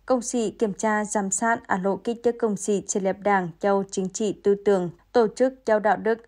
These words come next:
tu khoai chầu mình bè lồng châu chân tan bao chân nguyên tắc bùng hùng công sĩ, căn đảng như quy tịnh, mai vùng cấm, mai ngoại lệ, mai tổng đặc quyền.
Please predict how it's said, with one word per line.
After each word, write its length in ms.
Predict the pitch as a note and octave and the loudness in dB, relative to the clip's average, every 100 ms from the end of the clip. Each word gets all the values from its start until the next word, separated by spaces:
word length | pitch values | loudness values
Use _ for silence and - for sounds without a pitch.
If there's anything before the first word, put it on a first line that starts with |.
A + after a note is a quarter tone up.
| _ _ - | _ _ -4
tu 100 | C#4 | -4
khoai 200 | C4 A3+ A3+ | 0 -2 2
chầu 240 | A#3 G3 | 2 2
mình 300 | F#3 G#3 G3+ - | 0 -4 -4 -4
bè 220 | G3 F#3 - | -2 -2 -2
lồng 320 | G3+ G#3 F#3 E3 _ | 0 2 0 -6 _
châu 300 | G#3+ G#3 G3+ G3 | 2 2 2 0
chân 220 | A3 A3 A3+ - | 0 0 0 -2
tan 200 | A#3 A3 | -2 0
bao 180 | A3+ A#3 A#3+ | 0 0 0
chân 220 | - G#3+ G3+ | 0 2 2
nguyên 300 | G3+ G#3 G3 | -2 -2 -2
tắc 360 | A3 A3+ _ | -2 -4 _
bùng 180 | A3 G3+ | 0 0
hùng 280 | E3+ G3+ F3 - | 0 -2 -2 -2
công 180 | G3+ | -4
sĩ, 360 | F3 - G#3 F3+ - _ _ _ - | -2 0 0 0 -6 _ _ _ 0
căn 280 | A3+ A3 G#3 - | 2 2 -4 0
đảng 400 | G#3 G3 F3 F3+ | 2 2 0 -4
như 120 | G3+ | -2
quy 140 | G3+ G3+ | 0 2
tịnh, 200 | G#3 F#3+ - _ _ - | 2 0 -6 _ _ -2
mai 380 | C#4+ D4 B3 G3+ | 2 4 2 0
vùng 240 | G#3+ G3 | -2 -2
cấm, 340 | - F#3+ G3+ A#3+ _ C4 | 2 2 2 -6 _ 0
mai 340 | C#4 C#4 A3 | 2 2 2
ngoại 200 | F#3+ G3+ | 0 0
lệ, 280 | G3 G3 - _ _ C4 | 2 0 0 _ _ 0
mai 340 | C#4 C#4 G#3+ | 2 4 2
tổng 360 | - G#3 F#3 E3 | 2 0 0 -2
đặc 140 | F#3 - | -6 2
quyền. 260 | G3+ G3 | 4 4